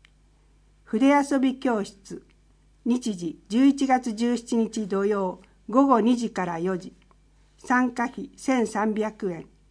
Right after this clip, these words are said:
問い合わせ、小松崎。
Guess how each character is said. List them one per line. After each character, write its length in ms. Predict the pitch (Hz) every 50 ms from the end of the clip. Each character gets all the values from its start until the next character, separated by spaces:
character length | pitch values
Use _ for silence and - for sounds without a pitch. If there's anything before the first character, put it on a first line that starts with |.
| _ _ _ _ _ _ _ _ _ _ _ _ _ _ _
問 280 | - 262 226 240 247 240
い 40 | 233
合 100 | 226 214
わ 120 | 214 214
せ、 320 | 220 - - 202 196 - - _ _
小 100 | - 226
松 320 | 202 220 240 240 - 247 220
崎。 420 | 202 165 - - _ - - -